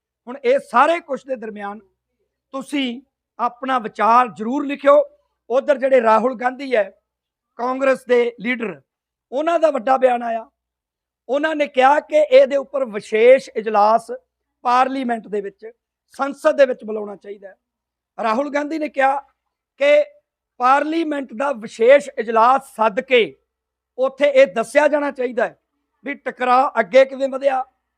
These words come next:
ਟਕਰਾਅ ਰੁਕਿਆ ਕਿਵੇਂ ਹੈ, ਕਿਹੜੀਆਂ ਸ਼ਰਤਾਂ ਤੇ ਪਾਕਿਸਤਾਨ ਦੇ ਨਾਲ ਟਕਰਾਅ ਰੋਕਿਆ ਗਿਆ ਹੈ, ਇਹਦੇ ਲਈ ਵਿਸ਼ੇਸ਼ ਇਜਲਾਸ ਸੱਦਿਆ ਜਾਵੇ। ਪਰ ਅਜੇ ਤੱਕ ਬੀਜੇਪੀ ਸੈਂਟਰ ਸਰਕਾਰ ਨੇ ਇਹਦੇ ਉੱਪਰ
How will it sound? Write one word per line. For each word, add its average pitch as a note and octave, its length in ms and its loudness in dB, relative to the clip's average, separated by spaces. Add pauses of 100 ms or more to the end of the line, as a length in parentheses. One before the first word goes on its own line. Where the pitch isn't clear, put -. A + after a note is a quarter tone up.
(420)
ਟਕਰਾਅ B3+ 420 2
ਰੁਕਿਆ B3 360 2
ਕਿਵੇਂ B3+ 320 -6
ਹੈ, A#3 140 -10 (480)
ਕਿਹੜੀਆਂ D4 440 2
ਸ਼ਰਤਾਂ D4 600 0
ਤੇ D#4 140 0
ਪਾਕਿਸਤਾਨ A#3 720 -8
ਦੇ A3+ 120 -6
ਨਾਲ G#3+ 240 -10 (420)
ਟਕਰਾਅ A3+ 380 0
ਰੋਕਿਆ B3 440 -2
ਗਿਆ B3 200 2
ਹੈ, A3+ 220 -8 (680)
ਇਹਦੇ C#4 240 2
ਲਈ B3 160 -4
ਵਿਸ਼ੇਸ਼ G#3+ 500 -2
ਇਜਲਾਸ F#3 380 -8
ਸੱਦਿਆ E3 260 -20
ਜਾਵੇ। - 140 -20 (720)
ਪਰ A#3 160 -6 (100)
ਅਜੇ B3+ 180 0
ਤੱਕ G#3+ 480 -8 (720)
ਬੀਜੇਪੀ C4+ 560 -2
ਸੈਂਟਰ A#3+ 400 -8
ਸਰਕਾਰ G#3+ 480 -6
ਨੇ F3+ 240 -12 (420)
ਇਹਦੇ C4 200 -4
ਉੱਪਰ A3 480 -12